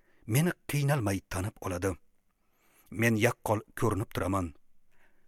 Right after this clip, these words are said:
Men xushxabardan or qilmayman.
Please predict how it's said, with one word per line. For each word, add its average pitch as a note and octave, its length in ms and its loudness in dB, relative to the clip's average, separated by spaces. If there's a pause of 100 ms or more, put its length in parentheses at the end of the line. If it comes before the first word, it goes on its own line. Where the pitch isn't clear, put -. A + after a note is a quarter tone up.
(200)
Men B2 260 4
xushxabardan G2 800 0 (160)
or G2 220 -4 (140)
qilmayman. F2+ 520 -4